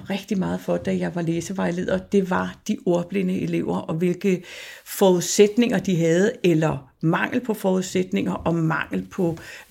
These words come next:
inkluderende miljø, undervisningsmiljø, øh, ude i klasserne. Og det blev, øh, noget, som jeg synes var meget, meget interessant. Da ordblindeklassen så lukker,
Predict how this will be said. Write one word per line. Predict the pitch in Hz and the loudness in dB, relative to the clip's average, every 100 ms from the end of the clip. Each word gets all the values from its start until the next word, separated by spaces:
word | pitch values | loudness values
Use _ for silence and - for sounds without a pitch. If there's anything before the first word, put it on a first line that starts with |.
| 185 - | -6 0
inkluderende | 180 190 - 190 202 190 | -2 0 -2 0 2 2
miljø, | 180 170 160 165 165 - - | 0 -2 0 -2 -4 -18 -2
undervisningsmiljø, | 175 175 175 - 180 - 175 165 170 180 - | 0 0 -4 -6 -8 -4 -6 -4 -4 -6 -4
øh, | 170 170 | -4 -2
ude | 165 175 | -2 -4
i | |
klasserne. | - 156 151 180 180 _ _ | -2 -6 -4 -6 -6 _ _
Og | 180 262 | -2 0
det | 262 | 0
blev, | 240 196 180 170 | 0 0 0 0
øh, | 156 151 - - _ | -2 -4 -10 -20 _
noget, | 196 208 | 0 2
som | 208 | 0
jeg | 190 | -4
synes | - 190 196 | -2 -2 -2
var | |
meget, | 180 170 185 | -2 0 -2
meget | 180 | -2
interessant. | 175 - 185 - - - - _ _ - - - _ | -6 -8 -10 -8 -8 -10 -20 _ _ -20 -20 -20 _
Da | 196 220 | -2 4
ordblindeklassen | 220 240 254 226 226 - 190 185 202 185 _ | 2 4 2 0 -2 0 0 0 -4 -4 _
så | - 214 185 | -2 0 2
lukker, | 190 180 185 | 4 4 2